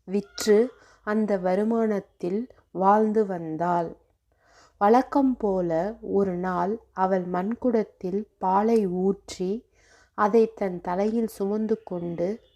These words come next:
விற்கச் சென்றாள். போகும் வழியிலேயே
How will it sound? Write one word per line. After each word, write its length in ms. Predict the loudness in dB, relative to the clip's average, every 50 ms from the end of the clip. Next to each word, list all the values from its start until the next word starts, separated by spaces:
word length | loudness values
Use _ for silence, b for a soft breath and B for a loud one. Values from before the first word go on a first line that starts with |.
| -4 0
விற்கச் 460 | 0 0 0 -2 -6 -6 -6 -6 -6 -10 -10
சென்றாள். 600 | -8 -8 -8 -10 -10 -8 -6 -4 -4 -2 -4 -4 -6 -10 _ _ _ _ _ _ _ _ _ _ _ _ _ b b b b b b b b b b b b b b b b b b b b b b b b
போகும் 540 | 6 8 10 10 8 6 4 4 2 2 2 -2
வழியிலேயே 1120 | -4 -2 -2 -2 -2 -2 -2 -4 -2 -2 -2 -2 -2 -4 -4 -4 -4 -4 -6 -6 -8